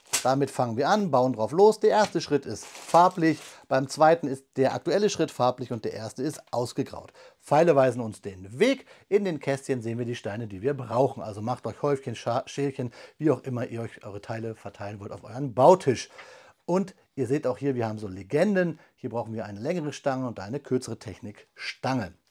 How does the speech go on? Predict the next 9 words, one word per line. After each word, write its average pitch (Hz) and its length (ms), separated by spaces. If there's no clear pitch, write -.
Kobi 208 380
hat - 240
keine 139 300
Seitenzahlen, 165 720
sondern 123 200
nur 143 160
diese 117 200
Bauschrittnummerierung 151 1200
und 156 320